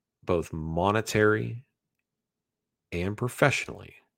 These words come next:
as Rogan, and been as involved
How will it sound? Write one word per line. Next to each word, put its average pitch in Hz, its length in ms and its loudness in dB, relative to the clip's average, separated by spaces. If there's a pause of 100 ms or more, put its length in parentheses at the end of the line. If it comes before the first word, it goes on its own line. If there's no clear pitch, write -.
(720)
as 85 240 0
Rogan, 82 540 2 (2250)
and 80 220 -4
been 90 220 0
as 85 160 -2
involved 95 920 4